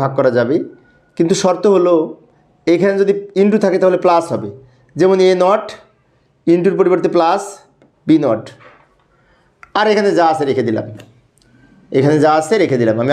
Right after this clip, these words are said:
আবারও বলছি, লক্ষ্য করি, এ বি not সমান এ not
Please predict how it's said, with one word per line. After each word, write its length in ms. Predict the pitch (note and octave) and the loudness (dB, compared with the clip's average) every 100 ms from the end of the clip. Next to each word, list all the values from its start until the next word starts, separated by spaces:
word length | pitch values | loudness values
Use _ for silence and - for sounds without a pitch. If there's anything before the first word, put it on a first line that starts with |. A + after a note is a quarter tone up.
| C#3 | 0
আবারও 180 | D#3+ D#3+ | 2 2
বলছি, 160 | D#3 D#3 | 0 0
লক্ষ্য 180 | D#3 D#3 D3 | 0 0 -2
করি, 120 | D#3 - - _ _ _ _ _ _ _ - _ _ _ _ _ - F3+ | -4 -10 -20 _ _ _ _ _ _ _ -20 _ _ _ _ _ -4 0
এ 20 | G3+ - - - D3 | 2 0 -8 -4 0
বি 100 | F#3 F3+ | 2 2
not 160 | F#3+ F#3+ | 0 0
সমান 200 | G#3 G3 F#3 | 0 0 0
এ 20 | |
not 100 | F#3 | 0